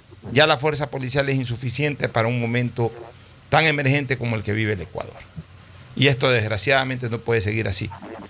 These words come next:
Titula hoy Diario El Universo: "Preocupa en Guayaquil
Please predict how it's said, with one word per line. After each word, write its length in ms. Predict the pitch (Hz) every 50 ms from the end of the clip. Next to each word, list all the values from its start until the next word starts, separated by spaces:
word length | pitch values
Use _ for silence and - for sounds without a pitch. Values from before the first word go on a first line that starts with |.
| - - - - - - - - - - - - - - - - - - - - - - - - -
Titula 420 | 143 139 123 175 220 220 202 185
hoy 140 | 185 190 185
Diario 240 | 175 180 180 185 180
El 60 | 170
Universo: 440 | 165 160 170 180 156 120 110 113 -
"Preocupa 520 | - - 123 131 117 - 170 175 - 165
en 60 | 165
Guayaquil 520 | 165 151 143 139 - - 151 160 165 165